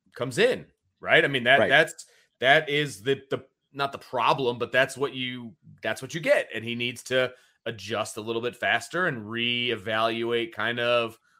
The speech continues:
Speaker 1: where he wants to be with all of that. And that,
Speaker 2: Yeah.
Speaker 1: you know, that's where learning on the job bites you in the booty,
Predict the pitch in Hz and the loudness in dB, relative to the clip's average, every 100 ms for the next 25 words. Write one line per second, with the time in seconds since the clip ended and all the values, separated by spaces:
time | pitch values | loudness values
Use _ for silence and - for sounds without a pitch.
0 | _ 90 113 120 113 117 120 117 - 110 | _ -6 -2 0 -2 -6 -6 -8 -10 -6
1 | 143 131 104 95 87 82 78 82 69 82 | -4 -4 -4 -6 -6 -6 -8 -8 -8 -8
2 | 98 110 117 _ 95 87 - - 104 113 | -4 -2 -4 _ -8 -8 -8 -8 -4 -2
3 | 120 135 135 147 139 139 143 139 139 135 | 2 0 2 2 2 2 0 0 -2 0
4 | 135 135 127 - _ _ _ _ 123 120 | 2 2 2 -4 _ _ _ _ -2 -2
5 | - 117 104 98 92 78 | -4 -8 -8 -6 -8 -10